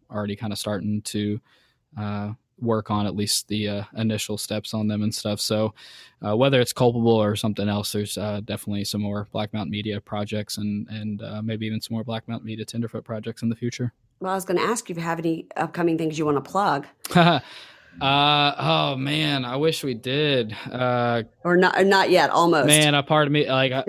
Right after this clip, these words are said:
Speaker 1: like, had you reached out, like, a month from now, I'd like to think we could be, uh, go ahead and spoiling some of those. But no, I mean, there's, uh, there's definitely some, some stuff, uh, in the works. Uh, nothing completely concrete yet, but,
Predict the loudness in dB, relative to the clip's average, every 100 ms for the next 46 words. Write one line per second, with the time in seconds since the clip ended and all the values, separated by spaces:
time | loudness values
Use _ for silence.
0 | 4 4 2 4 4 6 8 8 8 6
1 | 6 8 8 8 8 8 8 8 8 8
2 | 6 6 6 6 6 4 6 6 8 6
3 | 6 4 4 4 4 2 0 -2 0 2
4 | 2 0 0 2 2 0 2 0 0 -8
5 | -16 2 6 8 8 4 6 6 4 2
6 | 0 4 4 6 6 4 4 4 4 4
7 | 4 4 6 4 2 0 0 2 2 2
8 | -2 -10 0 2 4 4 4 6 6 6
9 | 4 2 0 -2 0 0 2 2 2 4
10 | 4 2 -2 -2 -2 2 0 2 -2 0
11 | 0 0 0 0 2 0 2 0 -2